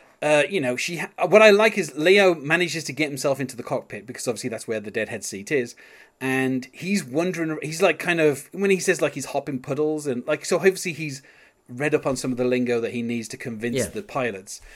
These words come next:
Speaker 1: Um, and I like that he's still, he's wandering around the cockpit, and then kind of Marcy comes back in and has to pull the seat <laughs> out, uh, because I, I, I think it's funny 'cause he plays it off as, like, he's just busy chatting with the guys and he hasn't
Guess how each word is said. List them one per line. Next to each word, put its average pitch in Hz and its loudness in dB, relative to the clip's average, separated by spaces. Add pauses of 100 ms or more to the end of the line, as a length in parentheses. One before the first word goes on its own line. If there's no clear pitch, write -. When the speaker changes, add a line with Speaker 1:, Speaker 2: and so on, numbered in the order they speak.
(320)
Speaker 1:
Um, 104 -8 (280)
and 135 0 (100)
I 147 0
like 160 6
that 151 -2
he's 151 -4
still, 175 -2
he's 175 -4
wandering 185 2
around 165 2
the 139 0
cockpit, 131 -2
and 123 -4
then 131 0
kind 135 -4
of 131 -2
Marcy 143 0
comes 131 -4
back 123 -2
in 117 -2
and 113 -8
has 127 -6
to 123 -10
pull 123 -8
the 117 -10
seat 135 -6
<laughs> - -2
out, - 4 (640)
uh, 131 2
because - -6 (180)
I, 180 0 (240)
I, 214 10
I 226 10
think 226 0
it's 190 0
funny 208 4
'cause 156 0
he 160 0
plays 180 4
it 151 4
off 151 4
as, 139 -4
like, 135 2
he's 139 -8
just 143 -6
busy 139 -4
chatting 135 -4
with 120 -4
the 113 -8
guys 117 -2
and 113 -8
he 107 -10
hasn't 113 -8